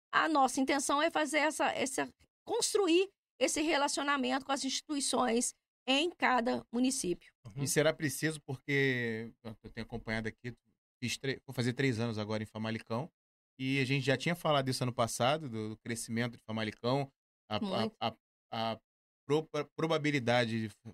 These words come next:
Speaker 3: Famalicão ser uma nova Braga, com, com, com oferta de empregos e tal. Você até disse na altura que algumas vezes até indicava
Speaker 2: É um
Speaker 3: algumas
Speaker 2: conselho até
Speaker 3: fa-,
Speaker 1: Eu
Speaker 2: muito
Speaker 1: mando muita
Speaker 3: algumas
Speaker 2: industrial.
Speaker 1: gente pra
Speaker 3: fábricas,
Speaker 1: cá, eu mando
Speaker 3: é,
Speaker 1: muita gente
Speaker 3: fábricas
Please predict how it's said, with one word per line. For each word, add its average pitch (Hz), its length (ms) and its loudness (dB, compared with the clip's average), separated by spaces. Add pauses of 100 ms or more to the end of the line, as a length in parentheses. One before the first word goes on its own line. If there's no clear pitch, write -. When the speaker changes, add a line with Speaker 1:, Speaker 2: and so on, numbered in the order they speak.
(120)
Speaker 3:
Famalicão 117 480 -2
ser 117 180 -8
uma 113 140 -2
nova 110 260 0
Braga, 107 560 4 (340)
com, 113 140 -4 (140)
com, 104 380 -6 (100)
com 104 400 -8 (180)
oferta 113 320 0
de 107 80 -4
empregos 113 520 2
e 101 40 -4
tal. 117 140 -2
Você 123 100 0
até 135 180 0
disse 127 260 0
na 120 80 0
altura 127 300 0 (400)
que - 20 2
algumas 117 280 0
vezes 127 160 2
até 127 160 -2
indicava 131 580 4
Speaker 2:
É 107 60 2
um 104 60 2
Speaker 3:
algumas - 180 2
Speaker 2:
conselho 160 200 4
até - 100 4
Speaker 3:
fa-, - 40 8
Speaker 1:
Eu - 60 6
Speaker 2:
muito 170 100 8
Speaker 1:
mando 175 100 6
muita 170 140 6
Speaker 3:
algumas 220 220 6
Speaker 2:
industrial. 156 320 8
Speaker 1:
gente 147 80 2
pra 247 80 4
Speaker 3:
fábricas, 233 120 4
Speaker 1:
cá, 233 160 6
eu 262 120 4
mando 120 180 6
Speaker 3:
é, 123 80 6
Speaker 1:
muita 226 160 4
gente 160 100 6
Speaker 3:
fábricas - 180 4